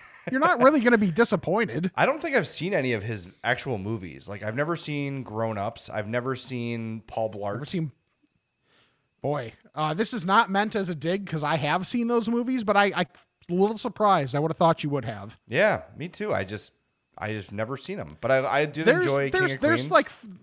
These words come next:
Speaker 2: there's funny moments in each. Oh, and, oh, King of Queens with, with, uh, Layla Rahimi.
Speaker 1: Love that show. Love her.
Speaker 2: Yes.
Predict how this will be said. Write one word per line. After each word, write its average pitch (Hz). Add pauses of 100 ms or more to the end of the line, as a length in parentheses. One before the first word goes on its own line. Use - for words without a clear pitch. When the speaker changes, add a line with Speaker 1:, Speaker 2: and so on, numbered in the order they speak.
(200)
Speaker 2:
there's 320
funny 311
moments 147
in 143
each. 120
Oh, 262
and, 175
oh, 202 (220)
King 247
of 240
Queens 240
with, 208 (100)
with, 185
uh, 185
Layla 196
Rahimi. 214
Speaker 1:
Love 120
that 98
show. 80 (240)
Love 113
her. 117
Speaker 2:
Yes. -